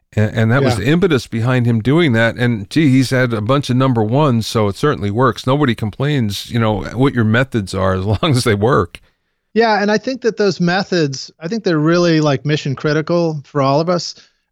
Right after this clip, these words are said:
Speaker 2: Uh, but I, I think it's okay to arrive at them through experience, empirical experience, too. We do spend all day in the studio, and we kind of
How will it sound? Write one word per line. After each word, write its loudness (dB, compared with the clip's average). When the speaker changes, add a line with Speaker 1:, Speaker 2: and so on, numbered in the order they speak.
Speaker 2:
Uh, 0
but -2
I, 0
I -2
think -4
it's -6
okay -2
to -4
arrive 0
at -4
them -4
through -6
experience, -4
empirical -2
experience, -4
too. -2
We 2
do 4
spend -2
all -2
day -2
in -2
the -2
studio, -4
and -2
we 0
kind 0
of -2